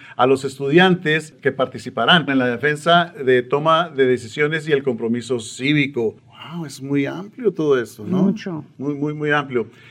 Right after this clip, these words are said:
Speaker 1: Y también para nuestra audiencia les voy a comentar que primero estaremos enfocándonos en la parte del adulto para entender esa perspectiva y luego estaremos también hablando con nuestro estudiante, ¿no? Para te-, entender diferentes perspectivas.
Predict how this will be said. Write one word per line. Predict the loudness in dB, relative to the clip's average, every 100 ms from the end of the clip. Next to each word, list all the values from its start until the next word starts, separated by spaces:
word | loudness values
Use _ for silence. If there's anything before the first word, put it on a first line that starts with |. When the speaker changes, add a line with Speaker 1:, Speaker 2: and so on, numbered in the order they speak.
| -2
Speaker 1:
Y | 2
también | 6 8 8 8
para | 6 4
nuestra | 2 6
audiencia | 8 10 8 8
les | 8 8
voy | 10 10
a | 8 6 4
comentar | 0 -2 2 2
que | 2 -2
primero | 0 0 2
estaremos | 2 4 4 6 4
enfocándonos | 2 4 4 6 4 4
en |
la | 0 2
parte | 0 6
del | 6 8
adulto | 6 6 6 4 6
para | 6 6
entender | 6 4 8 8
esa | 6 4 2
perspectiva | 0 0 -8 -2 2 4
y | 6
luego | 6 8 6 4
estaremos | 2 4 2 2
también | 0 2
hablando | 2 2 2 0
con | 0 0
nuestro | -2 -6
estudiante, | -12 0 2 4 2 -2
¿no? | -2
Para | 0 0 0
te-, | 0 0 -2
entender | -8 -2 0 2
diferentes | 0 -2 -4 -6 -8
perspectivas. | -10 -6 -6 0 0 0 -4